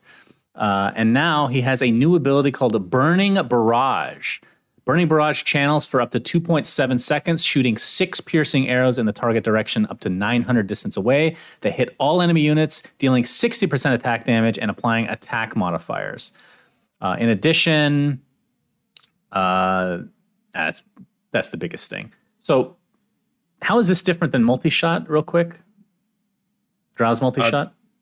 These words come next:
Speaker 2: this is a line. This is more similar to Swashbuckle,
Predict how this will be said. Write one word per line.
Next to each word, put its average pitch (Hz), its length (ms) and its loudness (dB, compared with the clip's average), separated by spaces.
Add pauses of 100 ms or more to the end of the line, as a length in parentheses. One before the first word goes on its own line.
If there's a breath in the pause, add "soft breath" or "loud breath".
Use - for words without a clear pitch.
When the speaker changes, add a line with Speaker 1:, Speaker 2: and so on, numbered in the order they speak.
(120)
Speaker 2:
this 147 180 -4
is 143 100 -6
a 120 80 -2
line. 101 540 -6
This 131 160 -8
is 127 120 -8
more 135 220 -2
similar 143 380 -4
to 104 120 -12
Swashbuckle, 98 880 -8